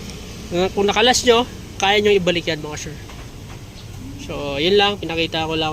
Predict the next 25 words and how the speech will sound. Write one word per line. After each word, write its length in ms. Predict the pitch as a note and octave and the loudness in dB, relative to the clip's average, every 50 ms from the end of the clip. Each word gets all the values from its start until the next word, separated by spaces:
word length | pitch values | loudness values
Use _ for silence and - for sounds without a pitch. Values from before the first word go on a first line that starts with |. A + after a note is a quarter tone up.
| D#3 | -4
kung 80 | C#3+ - | -4 -4
paano 160 | D3 C#3 C3+ C#3 C#3+ | -4 -4 -4 -4 -6
magbaklas 560 | C#3 C#3 C#3+ C#3+ C#3+ C#3 C#3 D3 - - D#3 | -6 -6 -6 -4 -4 -4 -4 -4 -4 -4 -4
ng 320 | C#3+ C#3 C#3 D3 D3 D#3 E3+ F3+ - - - - - - - - - - - | -4 -4 -4 -4 -6 -8 -8 -10 -6 -4 -4 -2 -2 -4 -6 -10 -14 -12 -10
evaporator, 800 | - D3 D3 D3 - E3 D#3+ F3 F#3 F#3 - F#3 F3+ F#3 F#3 F3+ - - - - - - - - - - - - - - - - - - - - - - - | -6 -6 -4 -4 -2 0 2 2 2 4 4 4 4 2 2 -2 -6 -10 -14 -14 -14 -14 -14 -14 -14 -14 -14 -14 -14 -14 -14 -14 -14 -14 -14 -14 -12 -8 -6
pati 400 | D#3 D3 - D#3 D#3 D#3+ D#3 D3 | -6 -4 0 2 2 2 2 2
ng, 320 | C#3+ C#3+ C#3 C#3+ C#3+ D3 D#3 - - - - - - - - - B2 C3 - - | 0 -2 -2 -2 -4 -6 -8 -10 -12 -14 -14 -14 -14 -12 -12 -12 -10 -10 -10 -10
ah, 560 | - C#3 C3 C3 C3 B2+ B2+ B2+ B2+ B2+ B2+ B2+ - - - D#3 | -10 -8 -8 -6 -6 -6 -6 -6 -6 -8 -8 -10 -10 -8 -6 -4
aircon 320 | E3 F3 E3+ E3+ E3+ F3 F3 | -2 0 0 2 2 2 2
compressor 480 | E3+ E3+ D#3+ D#3 D3+ - E3 D#3 D#3+ D#3+ - - - - | 2 2 2 2 2 2 0 0 0 -2 -6 -8 -8 -6
ng 120 | D3+ D3+ D3+ | -4 -4 -4
Subaru 560 | C#3 - F#3+ F3 E3 F3 F3 E3+ F3 F3+ G3 - - - - - - - - - - | -2 0 0 2 4 4 4 4 4 2 2 -2 -4 -6 -8 -8 -6 -6 -6 -4 -2
X 240 | F3+ F3+ - - - | 0 0 2 2 2
B 240 | E3 F3 G3 G#3+ G#3+ - - - - - - | 4 4 4 4 4 0 -2 -6 -6 -6 -2
Crosstrek. 480 | - F3 F3+ E3+ - - - D#3+ D3+ - - - - - - - - - - - - - - - - - | 0 2 2 2 2 0 0 0 0 0 -2 -4 -4 -6 -6 -6 -6 -6 -6 -6 -6 -8 -6 -6 -6 -4
So, 160 | - - - | -4 0 2
yun. 320 | F3 E3+ F3 F#3+ G3 G3+ G3 | 4 6 6 6 6 4 4
Parehas 320 | F#3+ F#3 F#3+ G3 F3+ - | 4 4 4 4 4 6
na 480 | A3 G#3+ G#3 G#3+ A3 A3 A3+ A#3+ B3 C4 | 6 6 8 8 8 8 8 6 6 6
ng 80 | C4+ - | 4 4
Forester. 540 | - G3 G3 G3+ - - A3 G#3 - G#3 - - - - - - - - - - - - - - E3 | 4 4 4 4 4 4 6 6 6 4 2 0 -2 -4 -4 -6 -6 -6 -6 -6 -4 -4 -4 -4 -2
So, 80 | F3+ F#3 | 0 2
yun, 160 | F#3 G3 F#3 | 2 2 2
mga 180 | F3+ F3+ F3+ | 2 2 2
sir. 200 | E3 - F#3+ F#3 | 4 4 2 2